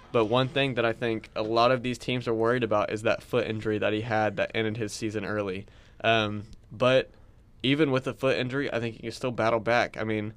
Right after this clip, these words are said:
um, foot injuries, they suck. I definitely think that, um, basketball players are capable of coming back,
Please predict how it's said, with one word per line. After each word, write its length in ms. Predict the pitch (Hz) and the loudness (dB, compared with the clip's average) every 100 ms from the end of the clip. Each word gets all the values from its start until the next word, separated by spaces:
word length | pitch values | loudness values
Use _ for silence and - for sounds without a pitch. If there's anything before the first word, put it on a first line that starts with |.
| - - - - - - | -16 -20 -20 -20 -4 2
um, 460 | 120 113 104 98 - - | 4 4 -2 -8 -16 -6
foot 220 | 160 151 | 0 2
injuries, 400 | 147 151 151 120 110 - | 2 0 -2 -4 -8 0
they 140 | 113 | 0
suck. 460 | - 120 117 - - - - - - | 0 2 2 2 -8 -20 -20 -20 -6
I 140 | 110 110 | -2 -2
definitely 520 | 107 110 110 120 113 | -2 -2 -2 -2 -4
think 340 | - 110 107 | -2 -2 -2
that, 340 | 107 107 92 - - - | -2 -2 -2 -6 -20 -6
um, 400 | 117 107 101 92 113 - - - - - 135 | -2 0 -2 -8 -16 -20 -20 -20 -20 -18 -2
basketball 380 | 120 123 131 | 0 2 0
players 260 | 113 120 117 | 0 0 0
are 60 | 104 | -4
capable 420 | - 135 123 120 | -4 -4 -2 -4
of 100 | 110 | -2
coming 280 | 127 117 107 | -4 -4 0
back, 380 | 110 120 - | 2 0 -2